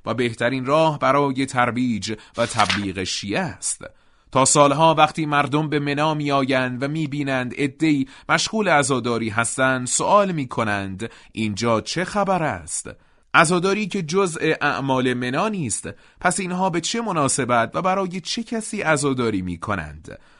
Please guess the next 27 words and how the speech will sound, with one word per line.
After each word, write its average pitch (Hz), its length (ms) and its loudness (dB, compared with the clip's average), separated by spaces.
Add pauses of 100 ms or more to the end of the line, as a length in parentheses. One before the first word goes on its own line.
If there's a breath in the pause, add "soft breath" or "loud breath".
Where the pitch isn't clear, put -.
(160 soft breath)
حتماً - 280 -6
این 131 160 0
فرد 127 300 6
شخص - 300 0
مهمی 139 500 -4
بوده 143 420 0 (220 loud breath)
که 160 100 0
این 165 140 2
افراد 151 480 4
برایش 135 540 2
اقامهٔ 117 520 0
عزا 101 320 0
کردند. 82 800 -4 (340)
بعد 82 280 0
سوال 113 360 2
می‌کنند 110 720 -2 (180 soft breath)
این 90 180 -6
شخص 131 400 4
چه 165 160 -2
کسی 185 340 -2
بوده 135 300 0
است؟ 90 360 -6 (400 soft breath)
پاسخ 185 380 2
می‌شنوند 135 760 0
که - 240 -6
امام 135 640 0 (180 loud breath)
شیعیان. 123 880 0